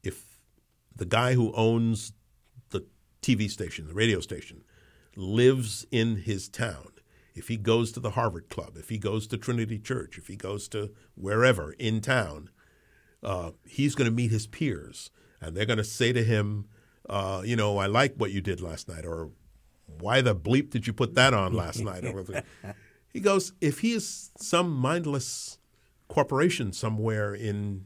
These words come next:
Speaker 1: New Jersey or Pennsylvania or California, they don't care what they put on, just as long as those bottom line look good every quarter.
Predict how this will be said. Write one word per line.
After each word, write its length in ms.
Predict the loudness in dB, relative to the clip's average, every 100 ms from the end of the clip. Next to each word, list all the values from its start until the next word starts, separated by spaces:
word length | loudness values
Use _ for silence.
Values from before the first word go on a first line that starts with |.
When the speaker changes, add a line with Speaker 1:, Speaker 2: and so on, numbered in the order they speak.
| -6
Speaker 1:
New 140 | -4
Jersey 440 | 2 2 2 -4
or 100 | -8
Pennsylvania 680 | -6 -6 -4 -4 -2 -4 -6
or 340 | -8 -10 -10 -10
California, 840 | -10 -10 -8 -6 -4 -6 -10 -12 -16 _ _ _ _ _ _
they 180 | -2 0
don't 200 | 0 -2
care 200 | -2 -4
what 160 | -4 -8
they 100 | -14
put 200 | -12 -12
on, 180 | -12 -20 _ _ _ _ _ _ _ _
just 260 | -4 -4 -4
as 120 | -4
long 240 | -2 -2 -2
as 100 | -2
those 180 | -2 -2
bottom 400 | -4 -2 -2 -2
line 520 | -2 -2 -2 -4 -8 _ _ 0
look 280 | 0 0 2
good 300 | 2 2 0
every 280 | -4 -2 -2
quarter. 420 | 2 2 0 -8